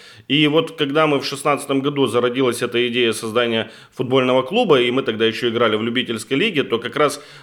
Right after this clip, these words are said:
э, идея того, что это первый крымстарский футбольный клуб, который, э, вышел на уровень республиканского футбола в то время, а позже через,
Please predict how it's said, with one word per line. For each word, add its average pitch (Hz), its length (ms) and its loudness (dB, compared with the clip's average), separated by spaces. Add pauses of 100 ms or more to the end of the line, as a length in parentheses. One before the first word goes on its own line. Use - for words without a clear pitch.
(120)
э, 110 440 4
идея 147 280 2
того, 147 300 0
что 123 480 -2
это 135 220 -2
первый 143 300 2
крымстарский 127 560 -2
футбольный 131 440 0
клуб, 226 260 -4
который, 120 440 2 (280)
э, 107 640 2
вышел 135 380 0
на 131 120 4
уровень 131 340 4
республиканского 135 840 -2
футбола 127 520 0
в - 100 -10
то 127 80 -2
время, 127 140 0
а 104 180 -2
позже 113 380 0
через, 110 400 -4